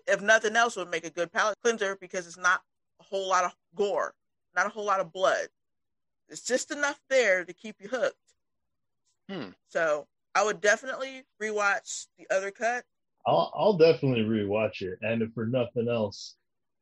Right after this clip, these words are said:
Speaker 3: I'll tell you what, I realized watching this movie,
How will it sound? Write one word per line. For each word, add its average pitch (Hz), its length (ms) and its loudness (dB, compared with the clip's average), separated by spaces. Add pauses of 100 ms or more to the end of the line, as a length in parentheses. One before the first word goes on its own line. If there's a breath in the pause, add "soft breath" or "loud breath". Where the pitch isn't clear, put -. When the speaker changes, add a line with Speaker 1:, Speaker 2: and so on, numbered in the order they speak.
(260)
Speaker 3:
I'll 131 100 0
tell 156 180 6
you 123 200 4
what, 123 220 4 (1000)
I 160 100 6
realized 151 520 6
watching 131 360 0
this 123 220 -4
movie, 92 380 -8